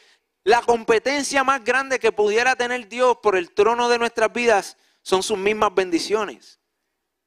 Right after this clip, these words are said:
Dios quiere bendecirnos.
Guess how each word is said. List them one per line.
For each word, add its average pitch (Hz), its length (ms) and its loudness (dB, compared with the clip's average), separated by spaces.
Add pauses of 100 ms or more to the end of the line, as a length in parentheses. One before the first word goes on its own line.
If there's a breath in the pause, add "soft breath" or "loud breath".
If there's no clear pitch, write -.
(1200)
Dios 220 180 4
quiere 262 280 2
bendecirnos. 240 1000 0